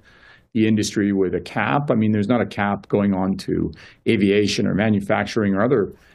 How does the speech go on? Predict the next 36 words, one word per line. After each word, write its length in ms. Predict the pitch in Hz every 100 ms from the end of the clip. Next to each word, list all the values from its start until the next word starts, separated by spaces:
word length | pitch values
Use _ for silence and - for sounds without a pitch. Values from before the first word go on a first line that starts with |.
| _ -
aspects. 560 | 101 - - 92 -
It 80 | -
seems 340 | - 127 113 -
to 100 | 110
just 260 | 101 -
be 80 | -
targeting 720 | - - 117 110 101 92 92 -
one 240 | 110 107
industry 420 | 104 110 - -
that 140 | 98 104
actually 460 | 139 147 - 117
is 140 | 104 98
making 360 | 98 90 98
headway. 440 | 90 - - - - - - - _
It 120 | - 180
also 260 | 202 196
doesn't 420 | 120 127 120 117
recognize 840 | 95 113 123 117 98 85 85 92 98
the 120 | 113
existing 640 | 104 92 110 117 127 104
policies 1040 | 98 107 104 104 - 87 82 92 - - - -
that 240 | 123 120
the 60 | 117
federal 380 | 135 123 120
government 260 | 110 110 113
has 100 | 101
put 160 | - 110
in 120 | 92
place, 540 | - 85 - - - _
most 380 | 107 156 180 139
of 140 | 104
which 260 | 104 104 107
actually 480 | 98 - 104 104 - _
aren't 260 | 120 127 120
yet 320 | 110 113 117
implemented. 840 | - 165 - 87 - - 80 -